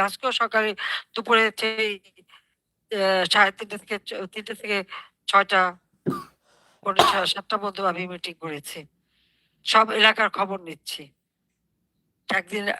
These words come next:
সময় আসবে, আপনারা খালি ধৈর্য ধরেন, আর আল্লাহ ডাকেন যেন এই জালিমদের হাত থেকে দেশটা রক্ষা পায়, খুনিদের হাত থেকে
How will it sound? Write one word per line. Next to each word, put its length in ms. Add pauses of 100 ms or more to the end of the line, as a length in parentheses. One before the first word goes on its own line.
(180)
সময় 320
আসবে, 280 (560)
আপনারা 220
খালি 240
ধৈর্য 220 (160)
ধরেন, 280 (1000)
আর 300 (220)
আল্লাহ 180 (140)
ডাকেন 280 (560)
যেন 140 (680)
এই 140 (100)
জালিমদের 520
হাত 200
থেকে 140 (120)
দেশটা 240 (120)
রক্ষা 340
পায়, 200 (580)
খুনিদের 480
হাত 100 (100)
থেকে 160